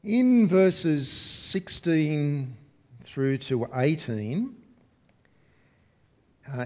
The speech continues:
his followers are marked on their hands and on their foreheads with a very special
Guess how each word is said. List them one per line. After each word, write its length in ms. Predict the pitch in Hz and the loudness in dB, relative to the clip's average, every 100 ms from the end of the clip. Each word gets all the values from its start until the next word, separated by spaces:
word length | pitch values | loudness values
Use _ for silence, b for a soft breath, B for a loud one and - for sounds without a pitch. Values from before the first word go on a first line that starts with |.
| - | -8
his 260 | - 143 - | -6 -6 -4
followers 880 | 175 226 233 120 113 233 - - - _ _ _ _ _ _ _ _ _ _ _ _ _ _ _ | 4 6 6 4 0 -4 -8 -12 -14 _ _ _ _ _ _ _ _ _ _ _ _ _ _ _
are 120 | 139 | -6
marked 800 | 127 139 165 147 135 175 - - - | -2 0 2 2 2 -2 -8 -18 -14
on 260 | 143 139 135 | -8 -4 0
their 400 | 127 123 120 120 - _ _ - | 2 2 2 -2 -12 _ _ -18
hands 840 | 104 151 151 151 151 147 131 - - | -8 -2 0 2 0 0 -4 -8 -12
and 180 | - 135 | -8 -4
on 180 | 127 123 | -2 -2
their 180 | 117 110 | -2 -4
foreheads 1040 | - - 151 127 110 95 90 - - - _ _ _ _ _ _ _ _ _ _ _ _ _ _ _ _ _ _ 135 | -8 -2 2 2 0 -6 -8 -12 -12 -14 _ _ _ _ _ _ _ _ _ _ _ _ _ _ _ _ _ _ -10
with 180 | 131 | -6
a 40 | 127 | -2
very 280 | 135 151 143 | 2 2 0
special 640 | - 139 - 127 117 | -4 -6 -4 -6 -6